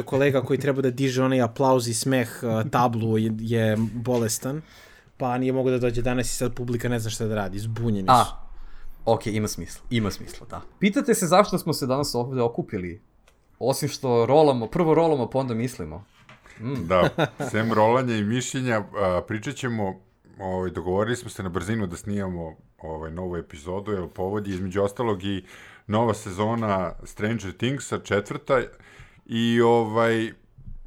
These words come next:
Speaker 3: i kao što znate, na sajtu pitchwise tačka net mi sem društvenih igara pokrivamo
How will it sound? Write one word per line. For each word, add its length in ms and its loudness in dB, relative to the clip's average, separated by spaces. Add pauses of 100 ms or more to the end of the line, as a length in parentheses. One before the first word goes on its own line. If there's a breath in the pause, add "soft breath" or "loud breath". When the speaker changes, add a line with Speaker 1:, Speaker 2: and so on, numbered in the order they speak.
(140)
Speaker 3:
i 220 -8
kao 180 4
što 160 -4
znate, 420 0
na 180 0
sajtu 360 2
pitchwise 400 -4
tačka 300 2
net 240 -2
mi 140 -4
sem 220 -4
društvenih 480 -6
igara 520 4
pokrivamo 800 -2